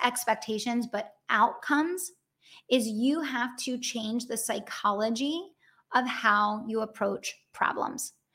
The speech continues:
I want you to feel all those feelings of everything that you went through over the last couple of years. I want you to acknowledge everything that, that changed for you and everything that you went through and everything that you felt and, and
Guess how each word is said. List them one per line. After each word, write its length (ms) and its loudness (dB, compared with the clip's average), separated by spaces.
I 100 8
want 260 6
you 120 2
to 80 -4
feel 600 0
all 320 2
those 280 4
feelings 400 -4
of 80 -2
everything 400 -2
that 120 -4
you 160 0
went 220 -4
through 160 -4
over 100 -6
the 60 -4
last 260 -2
couple 140 -4
of 80 -4
years. 180 -2
I 100 0
want 220 4
you 120 6
to 200 2
acknowledge 640 4
everything 880 0
that, 300 4
that 200 -2
changed 520 2
for 80 -6
you 240 -2
and 180 -2
everything 420 2
that 100 0
you 100 -2
went 220 -2
through 100 -4
and 160 -6
everything 340 2
that 100 4
you 120 -2
felt 460 6
and, 180 0
and 280 2